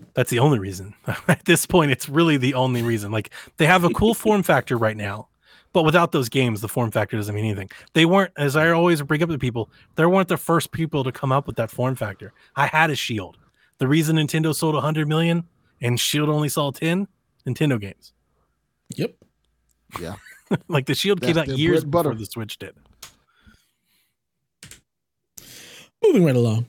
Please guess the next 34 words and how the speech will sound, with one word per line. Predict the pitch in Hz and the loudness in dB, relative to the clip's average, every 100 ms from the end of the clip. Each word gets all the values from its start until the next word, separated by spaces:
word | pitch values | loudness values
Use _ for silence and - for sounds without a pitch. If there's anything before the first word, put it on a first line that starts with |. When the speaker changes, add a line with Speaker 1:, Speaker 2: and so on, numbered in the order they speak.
| _ | _
Speaker 2:
Todd | 214 160 | 2 4
Osher | 131 127 117 | 4 2 -2
says, | - 120 117 | 2 2 2
"Do | 120 | 0
you | 214 | 0
think | 330 302 - - | 2 0 0 0
any | 151 170 | 4 4
game | 147 143 147 147 135 | 2 2 2 4 2
will | 107 - | 0 0
even | 160 180 185 | 0 2 2
be | 131 113 | 2 0
close | 101 - - 302 151 117 - - _ _ | -2 -10 -2 0 2 0 -6 -8 _ _
to | - - | -12 -4
Elden | 123 135 135 135 | 0 2 2 2
Ring | 117 117 | 2 2
for | 113 110 | 0 -4
Game | 104 - 98 98 | -6 -6 -6 -6
of | 98 | -6
the | 92 87 | -10 -12
Year?" | - - - - - | -20 -20 -20 -20 -4
Speaker 1:
Todd, | 190 226 208 156 - - | 2 4 4 0 -10 -6
the | 151 | -4
question | - 240 277 - 175 | -2 0 0 0 0
is, | 165 160 | 0 2
will | 160 | 0
any | 170 247 | 2 0
game | 214 196 196 | 2 0 0
come | 175 160 | -2 -4
close | - - 214 226 | -4 0 0 0
to | - | -4
Cult | - 185 208 | -4 -2 0
of | 185 147 | 0 0
the | 147 | 0
Lamb? | 147 240 139 | 0 0 -2